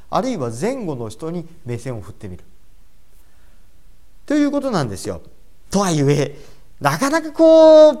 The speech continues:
パッと言われただけでは分かんないですよね。じゃあ、具体的な、そうですね、例え話をやりましょう。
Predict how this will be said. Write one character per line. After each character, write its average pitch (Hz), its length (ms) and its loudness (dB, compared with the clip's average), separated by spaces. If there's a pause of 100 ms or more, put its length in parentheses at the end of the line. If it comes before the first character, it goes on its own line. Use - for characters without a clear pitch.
パ - 80 0
ッ 453 80 -4
と 285 80 -2
言 208 80 0
わ 190 100 4
れ 180 60 -4
た 196 100 -6
だ 190 100 -2
け 175 60 -10
で 165 80 -2
は 160 80 4
分 156 60 -6
か 180 100 -6
ん 202 60 -8
な 170 60 -2
い 131 40 -4
で 110 60 -14
す - 20 -18
よ 110 80 -14
ね。 127 320 -8 (500)
じ 196 140 -2
ゃ 262 220 -2
あ、 160 80 -2
具 143 200 -6
体 226 300 -8
的 226 320 -8
な、 214 560 -6
そ 147 140 -6
う - 20 -6
で - 60 -10
す - 40 -14
ね、 123 120 -12 (200)
例 285 120 -4
え 294 60 -8
話 294 340 -8
を 123 40 -4
や 113 120 -8
り 107 40 -12
ま 107 80 -12
し 107 80 -12
ょ 107 100 -8
う。 - 40 -16